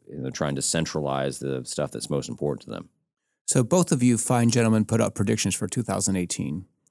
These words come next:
Speaker 2: that were clear, they were provocative,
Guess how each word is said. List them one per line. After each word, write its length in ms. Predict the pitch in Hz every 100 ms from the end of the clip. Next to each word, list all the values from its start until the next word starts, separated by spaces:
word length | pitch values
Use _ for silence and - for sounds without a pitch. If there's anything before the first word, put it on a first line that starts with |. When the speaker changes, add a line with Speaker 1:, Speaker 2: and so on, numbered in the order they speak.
| _ -
Speaker 2:
that 180 | 98 98
were 280 | 92 90 92
clear, 460 | - 113 113 180 190 _ _ _ _ _ _ _ _ _
they 80 | 110
were 140 | 95 95
provocative, 840 | - 98 98 110 156 180 170